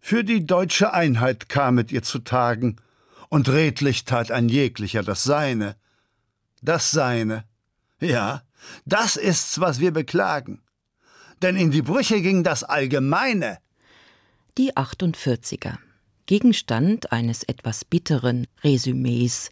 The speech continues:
Speaker 2: seines vergleichsweise kurzen parlamentarischen Gastspiels in der Frankfurter Paulskirche, in die er am einunddreißigsten März achtzehnhundertachtundvierzig bei, wie zu lesen steht,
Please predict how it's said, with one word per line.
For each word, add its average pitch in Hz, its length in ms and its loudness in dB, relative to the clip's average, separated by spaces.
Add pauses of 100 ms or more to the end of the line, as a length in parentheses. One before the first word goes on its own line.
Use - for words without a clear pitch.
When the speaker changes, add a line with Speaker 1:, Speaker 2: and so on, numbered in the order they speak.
(120)
Speaker 2:
seines 135 400 -2
vergleichsweise 123 840 -2
kurzen 143 460 -2
parlamentarischen 127 960 -2
Gastspiels - 760 -2 (340)
in 175 60 4
der 175 120 4
Frankfurter 147 600 0
Paulskirche, 117 920 -4 (600)
in 160 160 4
die 214 240 4
er 127 380 2
am 110 300 4
einunddreißigsten 131 960 2
März 113 380 0
achtzehnhundertachtundvierzig 123 1600 -4 (520)
bei, 120 260 0
wie 123 120 -2
zu - 160 -2
lesen 139 340 2
steht, - 380 -2